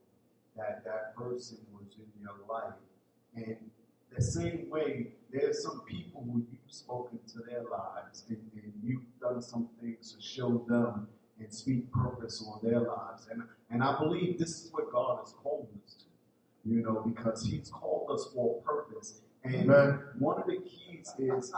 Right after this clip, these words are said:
Speaker 1: and I was sharing with the young people today, is that
Speaker 2: Amen.
Speaker 1: each one of us are born with a purpose, and God wants us to have an impact.
Speaker 2: Yes, sir.
Speaker 1: An impact. The things that's gonna leave a legacy behind, and it's not material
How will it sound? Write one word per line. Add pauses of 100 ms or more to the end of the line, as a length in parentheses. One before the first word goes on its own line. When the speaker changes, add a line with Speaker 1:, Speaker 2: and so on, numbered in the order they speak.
(220)
Speaker 1:
and
I
was
sharing
with
the
young (120)
people
today, (100)
is
that (140)
Speaker 2:
Amen. (160)
Speaker 1:
each (100)
one
of
us
are
born
with
a
purpose, (340)
and
God
wants
us
to (160)
have
an
impact. (640)
Speaker 2:
Yes,
sir. (220)
Speaker 1:
An
impact. (120)
The (180)
things
that's
gonna
leave
a
legacy
behind,
and
it's
not
material